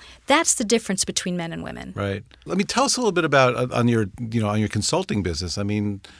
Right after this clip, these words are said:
Speaker 2: who shows up for that?
Speaker 1: Well, I talk to a lot of V Cs and C E Os. I have both men and women.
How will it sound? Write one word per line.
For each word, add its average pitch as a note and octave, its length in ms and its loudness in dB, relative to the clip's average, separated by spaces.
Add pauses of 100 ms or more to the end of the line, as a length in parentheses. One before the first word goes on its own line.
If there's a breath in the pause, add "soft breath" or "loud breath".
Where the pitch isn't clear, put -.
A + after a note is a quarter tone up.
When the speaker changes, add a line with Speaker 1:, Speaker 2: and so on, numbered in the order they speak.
(120)
Speaker 2:
who G#3 120 -4
shows F#3 280 -2
up D#3 100 -2
for - 140 -8
that? B2 220 -6 (140)
Speaker 1:
Well, A3+ 340 0
I A3 240 2 (100)
talk C#4 220 2
to - 140 0
a G3+ 120 0
lot G3+ 100 4
of G#3 80 -4
V F#3+ 120 -6
Cs F#3+ 440 -2
and E3+ 80 -4
C G3 360 -2
E F#3 40 -2
Os. F3 300 0
I F3+ 40 -4
have F3+ 260 -6
both F#3+ 280 -4
men F3+ 280 -4
and E3 140 -10
women. E3 380 -14